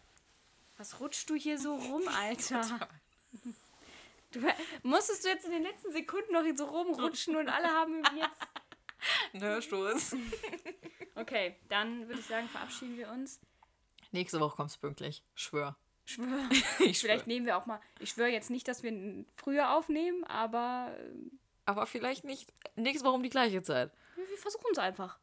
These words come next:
Speaker 1: Wir versuchen's einfach jede Woche
Speaker 2: Wir
Speaker 1: aufs
Speaker 2: geben
Speaker 1: Neue.
Speaker 2: alles.
Speaker 1: Wir geben alles.
Speaker 2: Oh, weißt du was? Oh, ich dachte, jetzt können wir dran denken, die fucking Folgennamen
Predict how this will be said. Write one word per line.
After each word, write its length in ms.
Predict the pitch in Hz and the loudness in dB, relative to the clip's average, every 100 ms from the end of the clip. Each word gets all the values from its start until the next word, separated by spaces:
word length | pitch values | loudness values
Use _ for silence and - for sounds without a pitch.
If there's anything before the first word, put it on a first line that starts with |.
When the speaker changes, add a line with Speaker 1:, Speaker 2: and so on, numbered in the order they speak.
| - | -20
Speaker 1:
Wir 80 | |
versuchen's 380 | 175 190 208 277 | -16 -6 -2 -2
einfach 220 | 262 294 | -2 -4
jede 200 | 254 247 277 | -2 -2 -2
Woche 120 | 285 | -2
Speaker 2:
Wir 60 | 269 | -2
Speaker 1:
aufs 40 | |
Speaker 2:
geben 100 | 208 220 | -4 -4
Speaker 1:
Neue. 120 | 269 | -4
Speaker 2:
alles. 220 | 170 - _ | -4 -8 _
Speaker 1:
Wir 80 | - | -20
geben 160 | - 196 | -14 -12
alles. 260 | 202 202 - | -12 -14 -2
Speaker 2:
Oh, 300 | 175 170 151 - - | 4 4 4 -2 -8
weißt 220 | 190 190 | -6 -6
du 40 | |
was? 140 | 180 - | -8 -6
Oh, 380 | 160 151 - - - _ _ _ | -6 -6 -10 -14 -18 _ _ _
ich 180 | 185 - | -6 2
dachte, 280 | 180 - 170 | 2 2 0
jetzt 180 | 170 - | -2 -2
können 180 | 175 | -2
wir 60 | 165 | -2
dran 240 | 160 151 151 | 0 0 -2
denken, 560 | 160 151 - 156 170 - | -4 -6 -6 -8 -8 -12
die 200 | 151 143 - _ _ | -10 -10 -10 _ _
fucking 360 | - 185 - 160 | -8 -6 -6 -6
Folgennamen 640 | - 156 156 143 135 139 | 0 0 0 -2 -2 -4